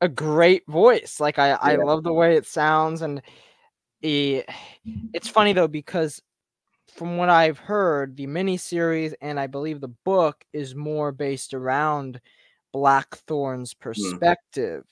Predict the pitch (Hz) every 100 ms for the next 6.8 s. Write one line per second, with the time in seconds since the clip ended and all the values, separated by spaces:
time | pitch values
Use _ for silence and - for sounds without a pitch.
0 | _ _ - 139 135 131 127 123 - _
1 | _ _ _ - - 190 175 165 147 147
2 | 147 135 127 110 120 - - 220 240 156
3 | 147 139 139 127 123 - - 190 214 160
4 | 131 135 _ _ _ _ _ _ _ _
5 | - 165 156 135 - - 165 151 139 117
6 | 135 143 160 147 127 113 -